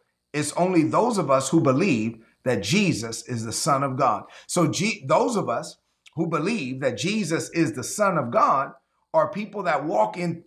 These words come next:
in triumphant victory. But you're not walking in triumphant victory because of you. To be clear, you're walking in triumphant victory because of Jesus, <laughs> right? And so I'm, I'm trying not to, like, preach this morning.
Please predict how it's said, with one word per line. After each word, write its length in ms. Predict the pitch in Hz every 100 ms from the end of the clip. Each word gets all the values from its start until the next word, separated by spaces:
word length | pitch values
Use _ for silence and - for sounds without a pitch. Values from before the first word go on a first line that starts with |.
| -
in 160 | 170
triumphant 920 | 165 - 170 160 165 196 - 202 180
victory. 460 | 147 214 - 101 80 _ _ _ _ -
But 320 | 196 - -
you're 120 | 180
not 320 | 226 226 175
walking 460 | 170 240 - 214 196
in 200 | 185 170
triumphant 720 | 170 160 160 156 170 170 151
victory 400 | 123 170 143 143
because 460 | 120 127 - 151 113
of 100 | 98
you. 360 | 185 254 - - _ _ _ -
To 100 | 110
be 200 | 131 156
clear, 480 | 220 294 123 - - _ _ -
you're 220 | 127 135
walking 460 | 123 175 202 214 175
in 100 | 156
triumphant 580 | 151 143 151 160 151 131
victory 480 | 202 202 117 127 - _ _ -
because 380 | 139 147 123 117
of 100 | 135
Jesus, 580 | 156 240 110 - -
<laughs> 40 | -
right? 320 | - - 254 - -
And 100 | 160
so 80 | 175
I'm, 300 | 151 190 - -
I'm 160 | 165
trying 280 | 170 185 208
not 180 | 202 196
to, 100 | 185
like, 260 | 151 120 -
preach 300 | 190 208 180
this 120 | 147
morning. 400 | 175 185 175